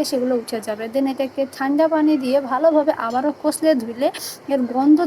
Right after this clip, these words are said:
চলে যাবে। Then ভালোভাবে যখন ধোয়া হয়ে যাবে তখন একটা লেবু অর্ধেক করে কেটে নিয়ে লেবুর রস দিয়ে আবারও ভালোভাবে হাতের সাহায্যে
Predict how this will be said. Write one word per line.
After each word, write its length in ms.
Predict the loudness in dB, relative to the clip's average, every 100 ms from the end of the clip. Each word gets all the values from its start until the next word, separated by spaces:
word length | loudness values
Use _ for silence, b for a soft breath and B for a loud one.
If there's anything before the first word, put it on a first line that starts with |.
| 2
চলে 220 | 0 0 -4
যাবে। 180 | -8 -10 B B -2
Then 140 | 2 2 2
ভালোভাবে 400 | 2 2 2 2 2
যখন 180 | 2 2 2
ধোয়া 200 | 2 4 4
হয়ে 180 | 2 2 0
যাবে 200 | 0 0 0
তখন 260 | -4 -2 -2 -2 -4
একটা 160 | -4 -2 2
লেবু 280 | 2 2 -2 -6 -8 -6
অর্ধেক 240 | -4 -2 -2 0
করে 160 | 0 0
কেটে 260 | -2 0 0 -2
নিয়ে 160 | -2 -2 0
লেবুর 280 | -2 -2 -2 2
রস 200 | 0 0 -6
দিয়ে 180 | -4 -2 -2 -2
আবারও 280 | -2 0 0 0
ভালোভাবে 440 | -2 -2 0 0 0
হাতের 260 | -4 -6 -6 -4
সাহায্যে 340 | -4 -4 -6